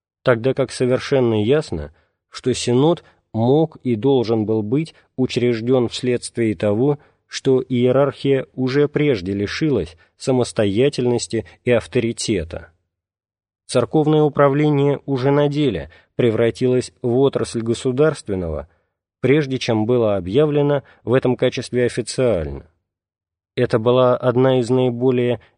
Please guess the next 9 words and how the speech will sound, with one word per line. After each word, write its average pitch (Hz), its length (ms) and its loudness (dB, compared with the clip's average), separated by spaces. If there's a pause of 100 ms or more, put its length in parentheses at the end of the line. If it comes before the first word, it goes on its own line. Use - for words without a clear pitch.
естественных, 113 920 -2
правдивых, 117 680 -2 (280)
а 120 100 0
потому 131 420 0
и 131 120 0
прочных 127 580 0
реформ 131 460 0
Петра 110 360 -2
Великого. 92 720 -6